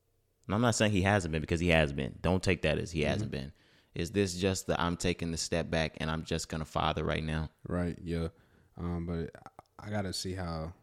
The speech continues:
Speaker 2: how Kanye finishes, or if Kanye finishes. Kanye may run this whole year. That's why I'm saying, like,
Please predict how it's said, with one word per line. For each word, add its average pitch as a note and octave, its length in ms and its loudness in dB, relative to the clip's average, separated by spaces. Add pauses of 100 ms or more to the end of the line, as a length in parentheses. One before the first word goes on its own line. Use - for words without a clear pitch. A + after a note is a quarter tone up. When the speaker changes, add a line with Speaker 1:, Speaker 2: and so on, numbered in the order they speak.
(520)
Speaker 2:
how E2+ 100 -2
Kanye F2+ 440 -4
finishes, - 600 -6
or F2+ 200 -4
if F#2 220 -8
Kanye E2 340 -6
finishes. E2 480 -8
Kanye G#2 280 -2
may E2+ 260 -2 (140)
run E2+ 320 -2
this E2+ 140 -4
whole E2 180 -4
year. E2 300 -4 (420)
That's F2+ 220 -2
why F#2 100 0
I'm F2 120 -2
saying, F2+ 260 -4
like, E2 220 -8